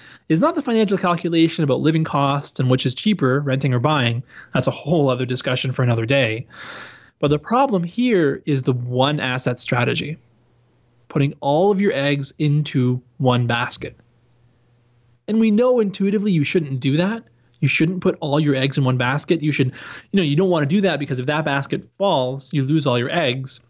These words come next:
If you spread out your eggs into multiple baskets and you drop one,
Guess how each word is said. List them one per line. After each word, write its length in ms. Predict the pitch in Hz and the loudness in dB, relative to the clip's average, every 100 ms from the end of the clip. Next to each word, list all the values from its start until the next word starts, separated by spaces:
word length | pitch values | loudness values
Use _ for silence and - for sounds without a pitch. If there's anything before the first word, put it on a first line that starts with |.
| _ _ _ _ _ _ - | _ _ _ _ _ _ -2
If 100 | 147 | 2
you 120 | 160 | 2
spread 360 | - 214 196 - | 2 0 0 0
out 240 | 247 - | 0 0
your 120 | 160 143 | -2 -2
eggs 280 | 143 131 | -2 -2
into 160 | 131 135 | -4 -2
multiple 640 | 131 147 175 208 175 147 | -4 0 0 0 -2 -2
baskets 500 | 131 123 120 - 127 | 0 -2 -4 -4 -4
and 80 | 123 | -2
you 80 | 127 | 0
drop 280 | 127 117 - | 0 0 0
one, 460 | 202 151 120 127 | 2 2 0 -4